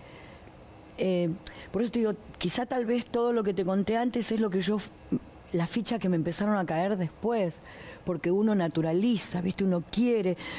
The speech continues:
yo quería forjar esa familia para mi hija, yo no dormía pensando, "¿Cómo le voy a decir a Gio?".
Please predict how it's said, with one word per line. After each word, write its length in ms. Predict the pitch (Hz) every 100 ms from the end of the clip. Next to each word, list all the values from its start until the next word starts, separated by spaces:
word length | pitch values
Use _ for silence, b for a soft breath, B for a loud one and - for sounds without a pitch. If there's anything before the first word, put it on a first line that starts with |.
| B
yo 160 | - 208
quería 240 | 196 196
forjar 540 | - 180 175 - 247 220
esa 200 | - 180
familia 380 | 170 180 185
para 200 | 170 147
mi 280 | 151 180 233
hija, 220 | 233 190 180
yo 280 | 190 202 - B B B B B B - -
no 220 | - 185 208
dormía 420 | 196 185 226 233
pensando, 520 | 185 175 208 214 208
"¿Cómo 440 | - 214 226 247
le 140 | 226 180
voy 260 | 175 208
a 60 | 220
decir 800 | 180 - - - 220 240 247 247 - - -
a 140 | 175 185
Gio?". 640 | - 208 220 247 269 269